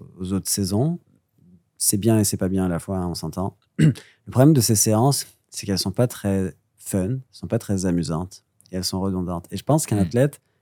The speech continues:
Speaker 1: déjà, c'est, c'est du grind, la course à pied. C'est déjà dur en soi. C'est toujours le même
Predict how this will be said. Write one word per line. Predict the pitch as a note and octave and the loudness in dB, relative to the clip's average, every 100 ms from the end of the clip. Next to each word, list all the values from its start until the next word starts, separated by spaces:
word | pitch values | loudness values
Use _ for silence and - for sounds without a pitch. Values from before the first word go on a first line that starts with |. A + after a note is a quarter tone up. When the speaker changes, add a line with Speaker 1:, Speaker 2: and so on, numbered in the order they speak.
| _ _ - G#2+ | _ _ -10 0
Speaker 1:
déjà, | B2 D3 | 4 6
c'est, | C#3+ - | 4 4
c'est | A#2+ | 2
du | A#2 | 4
grind, | A#2 A#2+ A#2 F#2+ | 6 6 6 4
la | F2 | 0
course | F#2 F2+ | -4 -8
à | F#2 | -8
pied. | G2 | -6
C'est | - | -4
déjà | G#2 A#2 A#2+ | -2 2 2
dur | F#2+ G#2 | 2 0
en | E2+ | 0
soi. | D#2 D2+ C#2+ _ | -4 -8 -10 _
C'est | - - - _ - | -12 -10 -12 _ -18
toujours | G2 F#2 F#2+ | -14 -6 -4
le | F2+ | -4
même | F2 E2+ | -4 -4